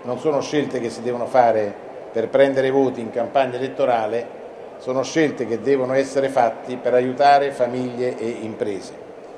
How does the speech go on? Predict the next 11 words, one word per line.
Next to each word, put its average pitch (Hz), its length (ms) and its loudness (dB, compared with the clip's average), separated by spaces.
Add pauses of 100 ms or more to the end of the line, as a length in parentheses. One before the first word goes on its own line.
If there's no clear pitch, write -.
(260)
Quindi 165 260 -2
gli 135 180 2
emendamenti 165 920 0
che 156 140 0
presenteremo 131 1040 0 (440)
saranno 131 680 2
emendamenti 151 880 0
che 135 120 -2
andranno 135 560 2
nella 147 420 0
direzione 160 880 -2